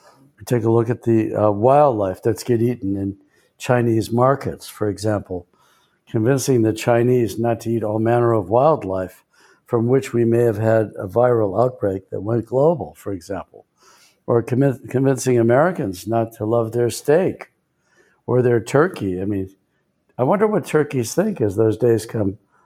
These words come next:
up on, uh, Thanksgiving, huh? How many of them have to die? So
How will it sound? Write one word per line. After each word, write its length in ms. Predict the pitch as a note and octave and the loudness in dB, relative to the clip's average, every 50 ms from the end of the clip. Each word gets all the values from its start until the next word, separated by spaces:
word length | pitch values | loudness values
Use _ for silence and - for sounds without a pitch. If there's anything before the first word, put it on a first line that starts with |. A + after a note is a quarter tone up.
| _ _ _ | _ _ _
up 280 | - A#2+ A#2+ A#2 - | 2 2 2 2 2
on, 340 | B2 A2+ A2 G#2+ G#2 G#2 G#2 | 2 2 2 2 0 -2 -2
uh, 160 | G#2 G#2 G2 | -2 -4 -6
Thanksgiving, 800 | G2 - B2+ A#2+ A2 G#2 - - - A#2 G#2 F#2+ F2+ F2 - - - | -4 -2 0 0 0 -2 -4 -2 -2 -2 0 0 -2 -6 -10 -10 -8
huh? 180 | A#2 C#3 F#3+ A3+ - _ _ _ _ _ _ _ - | -8 -8 -8 -8 -12 _ _ _ _ _ _ _ -6
How 180 | - A2+ A#2+ D3 | -2 0 0 2
many 240 | D3 C3+ C#3 D3+ | 2 2 2 2
of 100 | C#3+ C3+ | 0 0
them 120 | C3 C3+ C3 | 0 0 2
have 200 | B2+ B2+ B2 - | 2 0 0 -2
to 100 | - C3 | -6 -4
die? 480 | B2 C#3 D#3 E3+ D#3+ B2+ G2+ F2+ - - _ _ _ _ _ _ _ _ _ _ _ _ _ _ _ _ | 0 2 2 4 4 2 0 -2 -6 -12 _ _ _ _ _ _ _ _ _ _ _ _ _ _ _ _
So 480 | - - D#3+ D#3 D3+ D3+ - - - | -4 0 2 2 2 0 -2 -6 -12